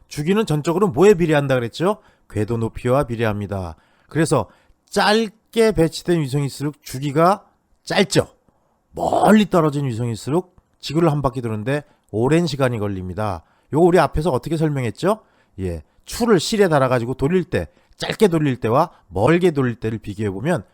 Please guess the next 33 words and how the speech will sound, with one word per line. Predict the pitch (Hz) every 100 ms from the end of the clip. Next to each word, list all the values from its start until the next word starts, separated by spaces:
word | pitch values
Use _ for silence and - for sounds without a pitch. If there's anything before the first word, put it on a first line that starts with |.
| _
쉽게 | - - 196 - 117 156
이해할 | 113 135 123
수 | -
있다 | 104 131
그랬어요. | 101 95 92 98 180 - _ _ _
짧게 | - 190 - 202
돌릴 | 160 151
때는 | - 110 147 175
빨리빨리 | - 180 185 165
돌아야 | 139 127
되고, | 104 98 135 - _ _
멀리서 | 90 95 123 131 123
돌아갈 | 110 104 98
때는 | 110 127
천천히 | 135 156 156 156
돌아가도 | 127 117 107 143 185 - _ _
그 | -
궤도가 | 95 101 104 107
형성되고 | 107 110 107 98 104
있죠. | - 131 - _ _ _ _ _ _ -
자, | 151
그래서 | 170 208
이 | 226 190 _ _
주기는, | - 202 220 165 98 - _ _
지피에스는 | - 180 - 156 - 135 208 220 _ _ _ _
십일 | - 214 196 160
점 | - 175
구칠 | 170 165 - 196
시간, | 175 131 87 -
열한 | 117 139
시간 | 127 160
오십팔 | 151 - - 208
분이고요. | 151 107 104 101 180 -